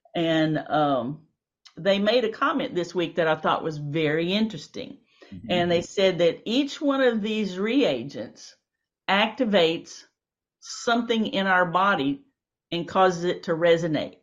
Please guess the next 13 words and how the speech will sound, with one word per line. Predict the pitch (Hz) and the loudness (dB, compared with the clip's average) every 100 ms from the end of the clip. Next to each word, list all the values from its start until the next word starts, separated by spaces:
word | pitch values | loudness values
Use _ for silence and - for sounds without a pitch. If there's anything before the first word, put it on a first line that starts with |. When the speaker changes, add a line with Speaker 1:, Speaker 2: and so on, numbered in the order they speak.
| _ - | _ 0
Speaker 1:
resonate | 180 190 165 147 143 | 2 2 0 -2 0
and | 151 143 | -4 -2
turn | 160 151 | -2 -2
on. | 135 113 - - _ _ _ _ | 0 -2 -6 -12 _ _ _ _
Speaker 2:
Wow. | 107 113 | -2 -2
Speaker 1:
So | 90 - - 180 196 | -2 -8 0 2 2
I | |
thought | 196 196 202 | 2 0 2
that | 247 269 | 0 2
was | 220 | 0
very | 175 170 165 | 0 0 0
interesting | 202 269 180 - 151 151 | -2 -2 -4 -6 -6 -4
because | 170 220 185 | -4 0 0